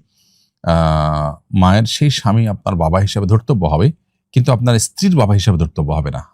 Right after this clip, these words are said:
যার ফলে আপনার স্ত্রীর জন্য তিনি, আহ, না বাবা হিসেবে ধর্তব্য হবেন, না শ্বশুর হিসেবে ধর্তব্য হবেন। আপনার নিজের জন্মদাতা বাবা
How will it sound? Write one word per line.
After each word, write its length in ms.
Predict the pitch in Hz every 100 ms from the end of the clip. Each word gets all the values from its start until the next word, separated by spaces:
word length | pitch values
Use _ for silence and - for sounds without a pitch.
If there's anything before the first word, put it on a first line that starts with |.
| 90
যার 140 | 82
ফলে 280 | - 135 101 -
আপনার 300 | 98 95 85
স্ত্রীর 300 | - 135 113
জন্য 360 | 85 80 151 - _ _ _ _ -
তিনি, 440 | 196 82 80 78 78 _ -
আহ, 200 | 78 62
না 180 | 90
বাবা 180 | 85 85
হিসেবে 260 | 110 135 127
ধর্তব্য 400 | 123 - 127 127
হবেন, 220 | 127 135
না 500 | 98 82 87 127 156 - _ _ _ - 80
শ্বশুর 300 | 139 127 139
হিসেবে 160 | 107
ধর্তব্য 400 | 80 76 76 76
হবেন। 280 | - - - _ _ - - - - _ _ _ -
আপনার 560 | 104 90 110 95 92 67
নিজের 300 | 104 101 92
জন্মদাতা 840 | 92 92 90 - 82 80 110 65 - -
বাবা 480 | 82 92 123 160